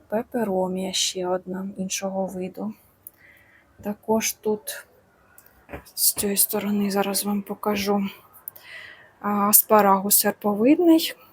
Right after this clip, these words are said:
Красунчик уже розрісся, який, подивіться, традисканція. І мої ампельні квіточки, ті, що зверху.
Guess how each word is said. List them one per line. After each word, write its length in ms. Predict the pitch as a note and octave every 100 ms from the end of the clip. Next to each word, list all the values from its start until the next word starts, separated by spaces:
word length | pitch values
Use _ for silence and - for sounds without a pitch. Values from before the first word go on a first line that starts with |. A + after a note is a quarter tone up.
| -
Красунчик 680 | A#3 A3+ - B3 - -
уже 160 | G#3 G#3
розрісся, 640 | G#3 G3+ G#3 G#3 - -
який, 280 | F#3+ - F#3+
подивіться, 760 | - F#3 F#3+ F#3+ - - G3 G3 _ - _ - - - - _
традисканція. 1200 | - G3+ G3 - - F#3 F#3 G3 - A3+ B3+ D#4+ E4+ _ _ _ _ _ _ _
І 220 | A#3+ C#4
мої 640 | C4 A3 G#3 G3+ A3+ A3+ A3
ампельні 540 | G3+ G3+ G3+ G3+ G3+
квіточки, 680 | G3+ G3+ G3 G3+ - - F#3+
ті, 100 | -
що 220 | - - G3
зверху. 680 | G3 G3+ A3 G#3+ - -